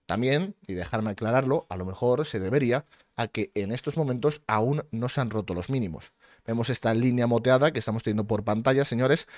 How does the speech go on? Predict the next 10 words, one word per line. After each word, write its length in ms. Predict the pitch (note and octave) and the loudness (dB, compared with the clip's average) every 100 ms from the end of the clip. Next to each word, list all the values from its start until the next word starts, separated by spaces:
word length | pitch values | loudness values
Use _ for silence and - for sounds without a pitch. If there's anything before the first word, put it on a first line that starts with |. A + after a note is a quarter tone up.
| - | -20
se 160 | - A#2+ | -6 -4
encontraría 480 | A2+ A2 G#2+ A#2 C#3 | 0 0 2 4 4
en 80 | |
los 220 | A#2+ - - | 2 0 -4
cincuenta 640 | A#2+ A2+ A2 A#2 G#2+ G#2 | -4 -2 0 0 0 -2
y 60 | G2+ | -2
seis 280 | A2+ G#2+ | -4 -4
mil 240 | C3+ D#3 B2 | -4 -4 -4
quinientos 440 | G2 G2+ G#2+ A#2 | -6 -6 -4 0
dólares, 440 | D#3 B2 A#2+ C3 | 4 4 4 0